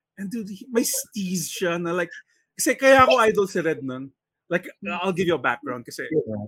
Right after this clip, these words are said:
Speaker 1: mostly, pare, kung fat comedian ka, you do self-deprecating jokes. So,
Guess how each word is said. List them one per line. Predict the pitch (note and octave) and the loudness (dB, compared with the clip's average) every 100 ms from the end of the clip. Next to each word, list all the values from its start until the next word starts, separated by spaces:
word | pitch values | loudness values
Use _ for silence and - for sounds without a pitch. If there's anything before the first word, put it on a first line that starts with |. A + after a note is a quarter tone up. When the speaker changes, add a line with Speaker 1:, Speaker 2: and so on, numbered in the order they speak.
| F3 | 2
Speaker 1:
mostly, | G#3 G#3 G#3 G3 | 4 4 -2 0
pare, | F#3 D#3+ D#3 | 2 2 0
kung | D#3+ D#3+ D3+ | -4 -8 -4
fat | D#3 C#3+ | -2 -2
comedian | - D3 C3+ C3+ C3 | -2 -6 -4 -6 -6
ka, | C3 | -8
you | C3+ C3+ | -6 -6
do | - C3+ | -6 -10
self-deprecating | - D3 C#3 - C3+ - B2+ C3+ B2 C3+ A2+ | -6 -4 -6 -4 -6 -6 -10 -6 -6 -8 -10
jokes. | B2 B2+ | -10 -10
So, | - | -10